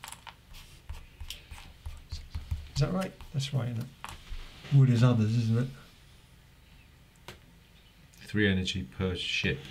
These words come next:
Speaker 2: You're gonna do.
Speaker 1: So it's eight. I'm gonna transfer eight wood for eight coins. That's right, isn't it?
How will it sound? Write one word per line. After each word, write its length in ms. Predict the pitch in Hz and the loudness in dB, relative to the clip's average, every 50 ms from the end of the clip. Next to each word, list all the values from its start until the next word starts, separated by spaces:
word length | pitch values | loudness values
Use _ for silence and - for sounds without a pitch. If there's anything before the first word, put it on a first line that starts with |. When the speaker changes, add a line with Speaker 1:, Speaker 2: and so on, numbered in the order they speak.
| - - - - - - - - - - - - - - - - - - - - - - - - - - - - - - - - - | -16 -18 -20 -20 -20 -18 -18 -18 -18 -18 -20 -20 -18 -16 -16 -16 -16 -18 -20 -20 -20 -20 -20 -16 -16 -16 -16 -18 -20 -20 -20 -16 -12
Speaker 2:
You're 140 | 78 78 - - - - - - - | -12 -12 -10 -8 -6 -6 -6 -6 -6
gonna 160 | 85 82 80 | -6 -6 -6
do. 260 | - 87 85 85 82 71 - - - - - - - - - - - - - - - - - - - - - - - - - - - - - - - - - - - - - - - - - - | -6 -6 -6 -8 -8 -10 -14 -18 -20 -20 -20 -20 -20 -20 -16 -12 -12 -12 -12 -12 -16 -20 -20 -20 -20 -20 -20 -20 -20 -20 -20 -20 -20 -20 -20 -20 -20 -20 -20 -20 -20 -20 -20 -20 -20 -20 -20 -16
Speaker 1:
So 160 | - - - 117 | -10 -4 -4 -2
it's 180 | 110 110 - - | -2 -4 -2 0
eight. 240 | 131 127 120 120 - - - - - - - - - - | 4 4 4 4 2 -4 -10 -18 -20 -20 -18 -12 -6 -4
I'm 100 | 127 113 | -4 -2
gonna 200 | 113 123 117 113 117 | -2 -2 -2 -2 -4
transfer 880 | - - - - 127 120 117 135 - - - 135 123 117 117 117 113 101 - - - - - - - - - - - - - - - - - - - - - - - - | -4 -4 -2 0 0 0 -2 -4 -6 -4 -2 -2 -2 0 0 -2 -4 -6 -10 -16 -20 -20 -20 -20 -20 -20 -20 -20 -20 -20 -20 -20 -20 -20 -20 -20 -20 -20 -20 -12 -2 2
eight 200 | 139 135 135 135 | 4 4 6 6
wood 260 | 143 143 160 170 160 - - - - - - - - - - - - - - - - - - - | 4 2 2 0 -2 -6 -10 -16 -20 -20 -20 -20 -20 -20 -20 -20 -20 -20 -20 -20 -20 -20 -20 -14
for 140 | - - 135 | -8 -2 2
eight 180 | 131 127 123 - | 2 2 2 0
coins. 560 | - - 131 120 107 101 101 101 - - - | 0 0 0 2 0 -2 -6 -8 -10 -10 -6
That's 180 | - 135 - - | -4 -4 -2 -2
right, 180 | 110 113 120 139 | -2 -2 0 0
isn't 160 | 123 113 110 | -2 -2 -4
it? 100 | - | -6